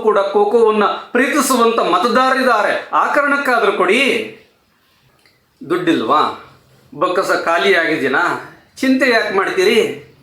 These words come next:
ಹೆಂಗು ಮಹಿಳೆಯರಿಗೆ ಬಸ್ ಟಿಕೆಟ್ ಫ್ರೀ ಇದೆ ತಾನೇ? ನೂರು ರೂಪಾಯಿ ಟಿಕೆಟ್ ದರದಂತೆ ಒಂದ್ ಲಕ್ಷ ಜನ ಈ ತಿಂಗಳಲ್ಲಿ ಹೆಚ್ಚಿಗೆ ಪ್ರವಾಸ ಮಾಡಿದ್ರು ಅಂತೇಳಿ ಲೆಕ್ಕ ಬರ್ಕೊಳ್ಳಿ, ಒಂದ್ ಕೋಟಿ ರೂಪಾಯಿ ಆಗುತ್ತೆ, ಅದನ್ನ ಹಂಚ್ರಿ ಆ ಇಬ್ರು ಆಟಗಾರರಿಗೆ.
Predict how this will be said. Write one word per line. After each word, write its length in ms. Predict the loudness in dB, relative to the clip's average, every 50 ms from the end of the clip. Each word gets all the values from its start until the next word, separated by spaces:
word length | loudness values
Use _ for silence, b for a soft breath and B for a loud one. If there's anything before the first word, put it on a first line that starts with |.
| _ _ _ _ _ _ _ _ _ _ _ _ _ _ _ _
ಹೆಂಗು 220 | -2 0 0 0 0
ಮಹಿಳೆಯರಿಗೆ 600 | 0 0 0 2 2 2 2 2 0 -2 -2 -2
ಬಸ್ 280 | -2 -2 -2 -2 -4 -6 -8 -4
ಟಿಕೆಟ್ 320 | -4 -2 -2 -2 -2 -4 -4 -2
ಫ್ರೀ 140 | 0 2 4 4
ಇದೆ 180 | 4 2 0 -2 -2
ತಾನೇ? 300 | -2 -2 0 0 0 0 -2 -2 -4 -8 -12 -20 -20 -20 -20 _ _ _ -16
ನೂರು 280 | -10 -6 -4 -2 -2 0
ರೂಪಾಯಿ 260 | 0 0 0 0 0 0
ಟಿಕೆಟ್ 340 | -2 -2 -2 -2 -2 -2 -2 0 0
ದರದಂತೆ 440 | 2 2 4 4 2 2 2 2 2
ಒಂದ್ 280 | 2 2 2 0 0
ಲಕ್ಷ 280 | 0 -2 -2 -2 -2 -2
ಜನ 240 | 0 2 2 2 4 4 2
ಈ 80 | 2 0
ತಿಂಗಳಲ್ಲಿ 500 | 0 0 0 2 2 2 2 2 2 2
ಹೆಚ್ಚಿಗೆ 300 | 2 0 0 -2 -2 -2 0
ಪ್ರವಾಸ 360 | 0 2 2 2 2 2 0 0 0
ಮಾಡಿದ್ರು 500 | 2 2 2 0 0 -2 -2 0 2 2 4 4
ಅಂತೇಳಿ 460 | 2 2 0 0 0 0 2 2 0 0
ಲೆಕ್ಕ 200 | 0 -2 0 -2
ಬರ್ಕೊಳ್ಳಿ, 500 | -2 0 0 0 0 2 2 2 2 2 2
ಒಂದ್ 160 | 2 2 0
ಕೋಟಿ 220 | 2 2 2 2 0
ರೂಪಾಯಿ 260 | 0 0 2 2 2
ಆಗುತ್ತೆ, 360 | 2 2 0 0 -2 -2 0
ಅದನ್ನ 200 | 0 0 2 2
ಹಂಚ್ರಿ 420 | 0 0 0 -2 -2 -2 -4 -2 -2 -2 -2 -4 -4 -8 -12 -20 _ _ _ _ _ _ _ _ _ _ _ _ _ _ _ _ -8
ಆ 120 | -6 -4
ಇಬ್ರು 340 | -4 -4 -4 -2 -2 0 2 2
ಆಟಗಾರರಿಗೆ. 720 | 2 2 0 0 -2 0 0 0 0 -2 -4 -8 -10 -10